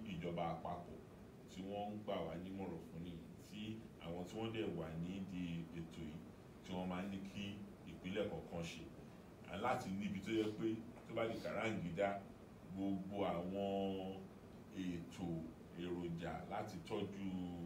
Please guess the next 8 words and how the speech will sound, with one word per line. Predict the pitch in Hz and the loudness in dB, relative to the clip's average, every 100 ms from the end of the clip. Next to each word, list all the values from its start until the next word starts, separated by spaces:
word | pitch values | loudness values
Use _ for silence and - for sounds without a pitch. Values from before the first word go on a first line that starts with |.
| 85 - - - | -4 -8 -12 -8
ah, | 82 87 85 85 85 85 85 | 0 2 4 6 4 2 0
àìsàn | - 85 82 85 87 87 87 90 90 | -2 -2 -2 -2 -2 0 0 0 2
Lassa | 98 101 - 92 | 4 4 4 2
yìí | 82 92 95 90 90 82 78 - - - - | 2 0 0 0 0 -2 -4 -8 -12 -12 -6
ó | 92 | 0
láti | 98 98 85 | 2 2 0
wà | 76 | -4
ńbẹ̀. | 76 80 82 | -4 -4 -4